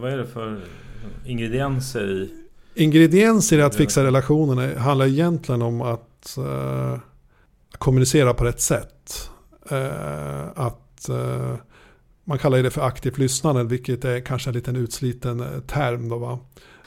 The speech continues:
Speaker 2: Men som jag sa, vad var den viktigaste grejen i alla typer av förhandlingar? Jo, det var att hitta båda parters viktigheter, eller hur? Och hur kommer det gå om vi bara pratar om vad vi själv tycker är viktigt?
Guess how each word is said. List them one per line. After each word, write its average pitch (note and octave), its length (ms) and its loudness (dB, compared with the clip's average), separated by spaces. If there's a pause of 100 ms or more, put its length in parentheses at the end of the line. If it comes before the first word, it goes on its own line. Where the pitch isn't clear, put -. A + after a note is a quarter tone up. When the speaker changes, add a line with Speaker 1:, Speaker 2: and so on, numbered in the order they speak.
(200)
Speaker 2:
Men C#3+ 120 4
som D#3 120 6
jag D#3 120 8
sa, G3 200 8
vad C#3 140 8
var D3+ 100 8
den D3 100 6
viktigaste C#3+ 460 2
grejen D#3 280 6
i C#3 160 4
alla C3+ 320 6
typer C3+ 260 4
av B2 60 4
förhandlingar? C3+ 500 0 (560)
Jo, C#3+ 260 0 (880)
det C3 160 6
var D3+ 120 6
att B2 60 4
hitta A#2+ 300 0
båda A2+ 340 0
parters G#2+ 460 -2
viktigheter, A#2 600 -2 (380)
eller A2+ 100 -2
hur? B2 160 -2 (1600)
Och B2+ 560 2 (340)
hur C3+ 100 4
kommer C#3+ 200 2
det G3+ 80 8
gå C3+ 100 8
om A#2+ 80 4
vi A#2+ 80 2
bara A2+ 160 2
pratar A2+ 520 -2
om A2 80 -2
vad A2 140 -2
vi G#2+ 80 -2
själv C3+ 220 0
tycker B2+ 220 -8
är A#2 40 -6
viktigt? G#2+ 340 -10